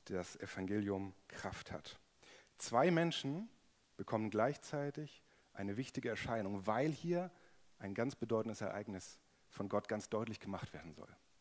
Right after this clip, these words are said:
Erinnert euch das an irgendwas? Ich musste ziemlich schnell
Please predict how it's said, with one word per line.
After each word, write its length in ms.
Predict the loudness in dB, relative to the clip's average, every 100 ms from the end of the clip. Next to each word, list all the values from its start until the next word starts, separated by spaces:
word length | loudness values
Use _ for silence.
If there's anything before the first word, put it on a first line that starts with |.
| _
Erinnert 300 | -2 2 2
euch 140 | 2 -4
das 160 | -6
an 60 | -6
irgendwas? 440 | -6 -8 -12 -18 -20 _ _ -20 -20 -20 -20 _ -20 -20 _ _ -20 -20 -20 _ -20 -20 -20 -20 -20 -20 _ _ _ -20 -20 _ -20 -20 -20 -20 -20 _ -20 -2
Ich 240 | -2 2
musste 540 | 2 2 2 2 2 -2 -12 -20 -20 -20 -20 -20 _ _ -16 -2
ziemlich 340 | 4 4 4
schnell 460 | 0 2 2 0